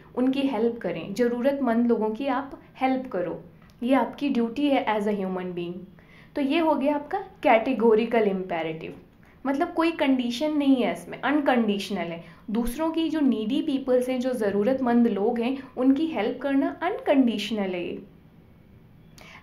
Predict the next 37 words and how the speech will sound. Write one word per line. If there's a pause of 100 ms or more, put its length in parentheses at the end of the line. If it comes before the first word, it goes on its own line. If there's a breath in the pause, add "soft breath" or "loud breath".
ये
matter
नहीं
करता
कि
आप
चाहते
हो,
आपकी
desires
क्या
हैं,
आपकी
feelings
क्या
हैं,
आपके
personal
gain
हो
रहे
हैं,
नहीं
हो
रहे
हैं, (240 loud breath)
नहीं। (840 loud breath)
ये
sense
of
duty
के
आधार
पर
आप
करेंगे
ये।